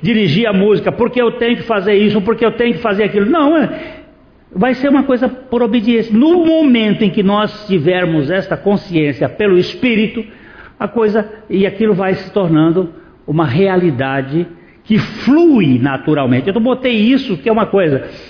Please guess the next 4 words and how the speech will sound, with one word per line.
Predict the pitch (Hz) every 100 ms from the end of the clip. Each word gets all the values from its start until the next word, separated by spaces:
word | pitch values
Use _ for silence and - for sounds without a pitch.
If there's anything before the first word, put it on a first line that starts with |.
| - -
é, | 185 175 143
por | - 226 240
exemplo, | 190 131 - - - _ _ _ _ - _ _ _ _ _ _
fumar. | - - 277 156 95 - -